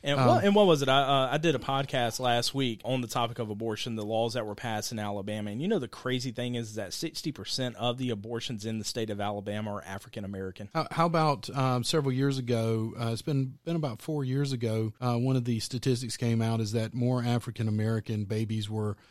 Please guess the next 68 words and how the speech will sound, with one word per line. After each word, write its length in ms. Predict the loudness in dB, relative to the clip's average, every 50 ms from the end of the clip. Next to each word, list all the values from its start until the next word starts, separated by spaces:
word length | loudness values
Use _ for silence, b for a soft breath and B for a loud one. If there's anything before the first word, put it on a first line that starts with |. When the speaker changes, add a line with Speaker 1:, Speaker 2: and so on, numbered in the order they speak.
| b b b -4
Speaker 2:
aborted 540 | -4 -4 -2 0 2 2 2 2 2 0 0
in 100 | 0 0 2
New 80 | 2
York 200 | 2 0 0 -2
City 200 | -4 0 2 2 2
Speaker 1:
Yeah, 40 | 2
Speaker 2:
than 140 | 2 2 2
Speaker 1:
than 100 | 2 2 0
Speaker 2:
were 20 |
Speaker 1:
were 60 | 2 2 2
Speaker 2:
born. 20 | 2
Speaker 1:
born. 300 | 2 2 2 0 0 -2 -4
Speaker 2:
Yeah. 220 | -6 -4 -4 -2
Speaker 1:
Yeah, 140 | -4 -6 -8 -12 -12
that's 280 | -10 -8 -6 -4 -4 -4
absolutely 480 | -4 -6 -8 -8 -10 -10 -10 -10 -12
crazy. 420 | -12 -10 -8 -6 -6 -6 -6 -8 -10 B B B B B B B B
Well, 280 | 6 6 6 6 2 0
Frank, 300 | 2 2 2 2 -2 -2
so 280 | 0 2 4 4 2 2 2
I've 180 | 0 0 2
enjoyed 380 | 0 -2 0 0 0 0 0 0
doing 200 | -2 -2 -2 -4
Geor-, 240 | -6 -6 -8 -8 -10
George 240 | -8 -6 -6 -6 -4
Whitefield. 320 | -4 -6 -6 -4 -4 -2 -2
I 100 | -2 0
can't 240 | 0 0 0 0
wait 220 | 0 -2 -2 -2 -2
to 80 | -6
do 360 | -6 -4 -2 -2 -2 -2 -4 -4
Jonathan 440 | -4 -4 -4 -4 -4 -6 -6 -4
Edwards 340 | -4 -4 -2 -4 -6 -6 -8
because 300 | -12 -12 -8 -8 -6 -4
I'm 100 | -4 -6
sure 220 | -6 -6 -6 -6 -6
that 80 | -6
we're 100 | -8 -6
gonna 180 | -6 -6 -6 -6
talk 220 | -4 -4 -6 -6
a 60 | -6
little 240 | -6 -6 -4 -4 -4
bit. 100 | 2 4
Speaker 2:
Well, 160 | 4 4 4
you 140 | 6 6 6
know, 160 | 8 8 6
and, 220 | 6 4 4 2 2 2
and 160 | 4 4 4
Jonathan 400 | 4 4 4 2 2 4 4 4
Edwards 320 | 4 4 4 4 2 2
is, 180 | 2 -2 -2 -2 -2
if 160 | -2 0 0
you, 160 | 0 0 0 0
if 60 | 0
you 60 | 0
think 180 | 2 2 4 4
about 220 | 4 4 2 2
it, 80 | 0 0
probably 240 | 0 0 0 2 2
Jonathan 360 | 2 2 2 2 2 0 0
Edwards 360 | 0 0 0 -2 -2 -2 -4
is 120 | -4 -4
at 160 | -4 -4 -6 -8
the 60 | -10
top. 460 | -8 -6 -6 -4 -4 -6 -8 -8 -6
You 100 | -4 -2
know, 140 | -2 0 0
Speaker 1:
Yeah. 180 | 0 -2 -2